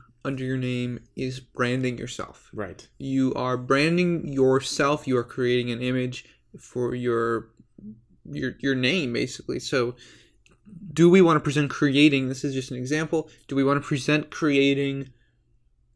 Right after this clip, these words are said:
Speaker 1: There are a number of ways we can take it. So, so do we wanna present it as serious, as funny, as, um, a, a podca-, just a podcast for learning, a podcast for sharing? Like, there's just so many different ways that we could take it.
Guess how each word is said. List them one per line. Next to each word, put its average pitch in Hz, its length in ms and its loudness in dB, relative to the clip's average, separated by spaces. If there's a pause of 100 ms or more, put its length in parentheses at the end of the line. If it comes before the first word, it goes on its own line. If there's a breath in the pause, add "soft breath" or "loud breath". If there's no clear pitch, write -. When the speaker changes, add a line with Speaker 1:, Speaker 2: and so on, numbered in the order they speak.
(160)
Speaker 1:
There 185 180 6
are 165 100 6
a - 40 2
number 147 180 4
of 135 80 6
ways 131 160 4
we 147 80 -2
can 127 120 -8
take - 200 -6
it. 127 100 -10
So, - 220 -2
so - 160 -12
do 143 60 0
we 139 80 2
wanna 139 140 0
present 147 340 -2
it 143 60 -2
as 123 160 -6
serious, 175 420 8
as 131 120 -8
funny, 156 440 0
as, 123 720 -6 (460 soft breath)
um, 120 460 -6
a, - 80 -2
a - 160 0
podca-, 156 500 2
just 143 160 -6
a 147 60 0
podcast 156 440 0
for 147 140 -2
learning, 170 540 0
a 117 80 -6
podcast 139 640 -2
for 127 500 -2
sharing? 156 760 0
Like, 131 140 -2
there's 147 240 4
just - 240 -6
so 170 260 0
many 175 180 2
different 151 280 0
ways 143 220 2
that - 120 0
we 135 100 -2
could 131 220 -10
take 165 260 2
it. 139 160 4